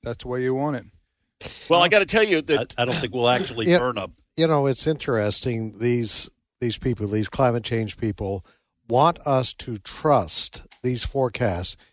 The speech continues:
Speaker 4: If you don't do what we're telling you to do ten years from now, fifteen years from now. There was a story yesterday related to this. In California, a drought turned to floods. Forecasters didn't see it coming.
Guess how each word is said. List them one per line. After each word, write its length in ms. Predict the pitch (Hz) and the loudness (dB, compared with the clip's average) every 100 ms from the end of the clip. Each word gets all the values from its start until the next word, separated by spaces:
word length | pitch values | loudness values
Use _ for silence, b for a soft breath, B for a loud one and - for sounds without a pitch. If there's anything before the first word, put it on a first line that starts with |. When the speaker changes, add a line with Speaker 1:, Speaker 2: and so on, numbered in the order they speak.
| _ | _
Speaker 4:
If 180 | 131 120 | -2 0
you 60 | |
don't 280 | 120 147 151 | 2 2 2
do 120 | 156 | 0
what 200 | 143 135 | 4 4
we're 120 | 120 123 | 2 -2
telling 280 | 143 135 | -2 -2
you 120 | 139 127 | -2 -2
to 120 | 127 | -2
do 300 | 113 107 107 b b - | 0 -2 -4 b b -4
ten 240 | 151 143 | 0 2
years 260 | 139 135 127 | 2 2 0
from 140 | 135 | -2
now, 360 | 113 110 110 - - | -2 0 0 -4 -6
fifteen 540 | - 143 - 131 117 | -2 0 0 0 0
years 280 | 117 127 113 | 0 0 -2
from 180 | 127 101 | -8 -8
now. 280 | 90 - - - B B B B - | -8 -10 -16 -20 B B B B 2
There 80 | |
was 140 | 151 127 | 4 2
a 80 | 120 | -2
story 420 | - 165 185 160 | 2 4 4 6
yesterday 560 | 139 135 - 135 113 | 4 4 0 0 0
related 460 | 110 117 131 139 123 | 0 2 2 2 -2
to 100 | 123 | -4
this. 480 | 107 110 107 - - _ _ b b b b 135 | 0 0 0 -4 -6 _ _ b b b b -6
In 160 | 123 | -6
California, 840 | 101 156 175 165 175 170 147 139 - | 0 2 4 2 2 4 4 0 0
a 100 | 127 | 0
drought 360 | 143 143 147 | 4 4 2
turned 240 | - 147 131 | 0 -2 -2
to 60 | |
floods. 480 | - 147 143 120 - | -4 2 4 4 0
Forecasters 960 | - 165 180 - 143 131 - 147 135 - | -2 0 0 2 2 2 0 -4 -6 -2
didn't 320 | 151 139 143 | -2 -2 -4
see 280 | - 147 139 | -2 0 0
it 120 | - | 0
coming. 380 | 135 139 98 | -2 -2 -2